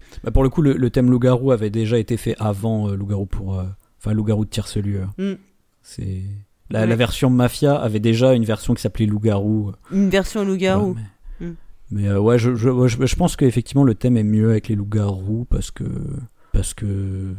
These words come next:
Speaker 1: ouais,
Speaker 2: Bah, peut-
Speaker 1: il y a, il y a le côté fantastique et c'est ce qui donne ce côté un peu, euh, comme tu dis, un peu intergénérationnel. Après,
Speaker 2: Mm.
Speaker 1: euh, j'ai envie de te dire, n'importe quel jeu un peu casual, euh, avec un thème, euh, gentil, euh, c'est intergénérationnel, hein.
Speaker 2: Mm.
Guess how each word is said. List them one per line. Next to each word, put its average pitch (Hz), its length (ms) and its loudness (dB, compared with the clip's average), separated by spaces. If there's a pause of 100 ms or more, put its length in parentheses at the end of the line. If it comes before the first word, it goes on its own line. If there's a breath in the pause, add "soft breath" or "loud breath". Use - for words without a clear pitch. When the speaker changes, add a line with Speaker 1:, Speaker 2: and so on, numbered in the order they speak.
(120)
Speaker 1:
ouais, 95 160 0
Speaker 2:
Bah, 98 60 2
peut- 101 60 4
Speaker 1:
il 98 80 -2
y 95 40 -4
a, 95 40 -6
il - 100 -6
y - 20 -4
a 98 60 0
le 95 40 -6
côté - 220 -2
fantastique - 540 -2
et 104 40 2
c'est - 140 -6
ce - 80 -6
qui 117 120 -6
donne 123 200 4
ce - 140 -4
côté 113 240 -2
un 113 100 2
peu, 117 240 0
euh, 107 60 -2
comme 107 160 -4
tu - 140 -8
dis, 113 120 -2
un 107 100 0
peu 110 120 -2
intergénérationnel. 104 1120 2 (840 loud breath)
Après, 101 300 2
Speaker 2:
Mm. 127 80 4
Speaker 1:
euh, 110 60 2
j'ai 101 80 0
envie 104 120 0
de - 40 -16
te - 80 -4
dire, 113 280 2
n'importe 113 320 2
quel 123 120 2
jeu 120 160 2
un 117 100 2
peu - 120 0
casual, 120 600 2
euh, 104 140 0
avec 101 240 -2
un 110 80 0
thème, 113 260 0
euh, 104 180 0
gentil, 110 500 0
euh, 98 220 -2
c'est 98 340 -6
intergénérationnel, 98 880 0
hein. 101 80 -2
Speaker 2:
Mm. 180 120 -6